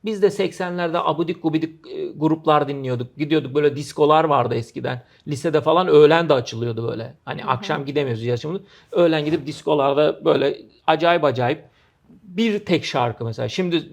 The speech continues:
Speaker 1: söylesen kimsenin aklına gelmeyecek.
Speaker 2: Evet, bir
Speaker 1: Bizim
Speaker 2: şarkı
Speaker 1: bir
Speaker 2: ünlü
Speaker 1: şarkıyla
Speaker 2: olan.
Speaker 1: ünlü olmuş gruplar. Ama onlar seni müzikte başka birileriyle tanıştırıyor. Başka bir yöne doğru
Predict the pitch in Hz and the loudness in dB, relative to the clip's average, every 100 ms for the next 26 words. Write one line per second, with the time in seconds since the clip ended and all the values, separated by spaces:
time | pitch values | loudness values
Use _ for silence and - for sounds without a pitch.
0 | - 147 151 - 147 127 180 196 190 185 | -20 -20 -18 0 0 0 -4 -4 -2 -2
1 | 170 156 - 175 170 175 180 143 127 147 | 0 -2 -2 -2 2 2 0 -2 0 2
2 | 196 226 170 208 208 196 180 156 143 156 | 4 4 2 0 0 2 2 2 2 0
3 | 143 - 151 151 143 160 - 165 156 127 | 0 0 -6 -4 -4 -4 -8 -8 -6 -6
4 | 107 _ _ _ 151 190 202 185 190 202 | -8 _ _ _ -6 -2 0 0 -2 -2
5 | 233 233 208 208 202 190 190 214 202 202 | -6 -6 -6 -6 -6 -10 -6 -4 -4 -4
6 | - 208 202 196 180 165 151 - 131 120 | -4 -2 0 0 0 0 -2 -4 -8 -8
7 | - 120 131 165 - 196 185 180 175 160 | -8 -4 -2 -2 -2 -4 -2 -4 -2 -4
8 | 175 156 147 143 | 0 2 2 0